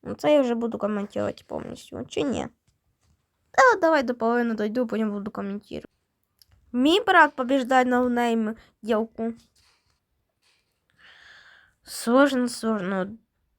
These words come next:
Чоловік, який мені помагав в Аксурді, і мій підписчик. Мій підписчик. Мой друг побіждає, Сіка.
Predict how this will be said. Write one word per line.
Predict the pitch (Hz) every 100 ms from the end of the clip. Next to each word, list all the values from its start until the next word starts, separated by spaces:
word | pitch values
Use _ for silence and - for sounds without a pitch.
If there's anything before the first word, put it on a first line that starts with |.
| _ _ _
Чоловік, | _ - 220 214
який | 208 - 214
мені | 208 202 202
помагав | 208 208 202 202 202
в |
Аксурді, | 202 - - 381 254 240
і | 233
мій | 233 254
підписчик. | - 226 - - - _ _ _ _ _ _ - - _ _ _ _ _ _ _ _ _ _ _ _ 453 392 320
Мій | - -
підписчик. | - - - 427 - - 254 - - _ - _ _ _ _ _ _ _ _ _ _ _ _ _ _ _ _ _ _ _ _ _ _ _ -
Мой | 247 247
друг | 254 302 294
побіждає, | 320 302 320 311 208 190 240
Сіка. | - - 233 - - 233